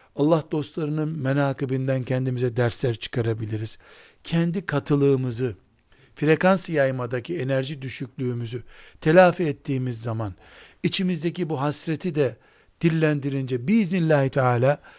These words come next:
Rabbim bir şey yazmasak da tahtaya, sadece göz göze gelişimiz bile çocuklar için eğitim malzemesi olacaktır. Böyle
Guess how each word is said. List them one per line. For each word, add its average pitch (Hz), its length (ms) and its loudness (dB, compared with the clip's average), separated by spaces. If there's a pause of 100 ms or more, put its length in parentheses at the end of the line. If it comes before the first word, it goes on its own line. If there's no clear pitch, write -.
(360)
Rabbim 147 460 2 (440)
bir 196 80 4
şey 220 320 6
yazmasak 190 720 6
da 160 160 2
tahtaya, 131 640 0 (320)
sadece 160 760 6
göz 139 360 4
göze 139 280 0
gelişimiz 135 760 -2
bile 131 180 0
çocuklar 127 500 0
için 123 240 -4
eğitim 117 360 -2
malzemesi 107 640 -8
olacaktır. - 640 -20 (640)
Böyle 240 260 4